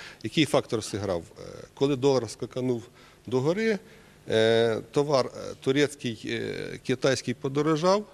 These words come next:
було п'ятсот цехів, тобто, примірно, я грубо кажу, в Хмельницькому, стало тисячу.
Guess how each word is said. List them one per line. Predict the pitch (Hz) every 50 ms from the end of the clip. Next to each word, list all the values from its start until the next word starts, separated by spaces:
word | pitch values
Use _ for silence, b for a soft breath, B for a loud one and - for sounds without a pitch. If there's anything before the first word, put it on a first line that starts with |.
| B B B B B B -
було | 120 131 143 147 143
п'ятсот | 143 - 156 - - - 208 208 -
цехів, | - 175 - - 208 202 185 - B B B B B B B B B B B B B B B
тобто, | - 165 - -
примірно, | - 185 170 160 147 139 143 147
я | 151 135
грубо | 131 143 143 113 107 107
кажу, | - - 117 107 98 104
в | 98
Хмельницькому, | - 123 120 113 110 107 101 - - - 113
стало | 104 - - 214 185 156 135
тисячу. | - - 202 - - - - -